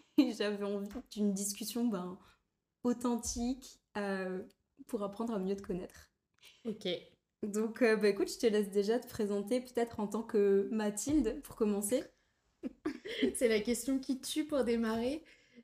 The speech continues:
Speaker 2: Euh, écoute, je suis ravie de ton invitation, merci. J'aime bien, euh, j'adore échanger, euh,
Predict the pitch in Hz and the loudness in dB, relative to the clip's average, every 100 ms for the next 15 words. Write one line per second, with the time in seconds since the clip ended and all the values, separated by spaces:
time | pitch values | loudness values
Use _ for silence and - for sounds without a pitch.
0 | - 196 202 202 196 196 202 202 196 190 | -4 2 2 2 2 0 0 0 -2 -2
1 | 190 - 214 208 - - 214 214 220 226 | -4 -6 -4 -6 -4 -2 0 2 0 0
2 | - 285 269 247 226 233 233 254 247 208 | -4 -2 0 0 2 2 2 -2 -2 -2
3 | - - 226 233 320 262 214 190 190 190 | -6 -4 -2 0 0 -2 -4 -4 -2 -2
4 | 214 226 214 190 185 185 180 196 214 220 | -2 -2 -2 -4 -6 -4 -4 -2 -2 -4
5 | - 202 190 208 - _ _ _ _ - | -4 -4 -2 -4 -6 _ _ _ _ -10
6 | 185 175 170 | -8 -6 -6